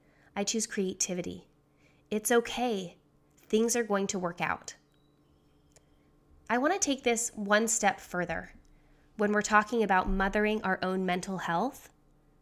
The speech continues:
and creating connection to ourself that allows this grace. What if we just switch out one word?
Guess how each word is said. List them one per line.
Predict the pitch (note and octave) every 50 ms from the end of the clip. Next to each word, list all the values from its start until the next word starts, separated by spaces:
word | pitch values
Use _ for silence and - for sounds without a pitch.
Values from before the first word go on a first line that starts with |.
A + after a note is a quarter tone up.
| _ _ _ _ _ - - -
and | G3+ F#3+ -
creating | - - G#3+ G3+ G3+ G3 G3+ G#3 A3 A3 G#3+ A3 A3+ A3 - - - - - - - - - -
connection | - - - G#3 G3 G3 A3 A3 - - C4+ C4 B3
to | - A3+ G#3
ourself | F#3+ F#3+ F#3 - - - F3+ F3+ F3+ F3 E3+ - - - -
that | - G3 F#3+
allows | F#3 F3+ F3+ E3+ F3 F#3 G3 F#3+ -
this | - F3+ - -
grace. | - - D#3+ D3+ E3 G#3 B3 - - - - - - _ _ _ _ _ _ _ _ _ _ _ _ _ _ _ _ - - - _ _ _ _ _ - _ _ _ _ _ _ _ _ _ _ _ _ _ -
What | - A#3 C4+
if | E4 -
we | - F4 C4+
just | B3 A#3+ -
switch | - - G3+ G3 - -
out | G3 F#3 - F#3
one | F#3 F3 F3+ F3
word? | F3 E3 E3 - - -